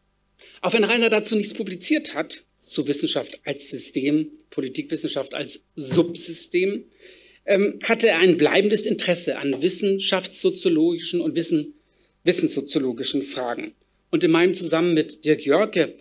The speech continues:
geschriebenen Beitrag für die Gedächtnisschrift für Rainer, ähm, habe ich berichtet, dass ich mit Rainer in diesem Zusammenhang über Richard Whitleys Wissenschaftssoziologie diskutiert habe. Was hat Whitley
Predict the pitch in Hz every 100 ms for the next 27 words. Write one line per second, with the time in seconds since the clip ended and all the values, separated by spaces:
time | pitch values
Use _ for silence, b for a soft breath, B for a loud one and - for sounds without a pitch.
0 | b b - - 185 160 143 131 127 175
1 | - 160 135 - 156 139 151 165 - 180
2 | - 135 - _ _ _ - - 120 139
3 | 175 175 190 - b b b - 147 143
4 | - - _ _ _ _ _ _ - -
5 | 165 - 165 156 185 165 160 156 156 151
6 | 151 123 160 170 143 156 156 156 160 165
7 | 139 147 - B B B 175 156 196 190
8 | - 160 - - 175 147 165 - - b
9 | b 220 214 180 - 127 - - - -
10 | 151 135 - 143 131 143 151 - - -
11 | 160 - 110 - - _ _ b b 180
12 | 196 - 143 - 143 143 143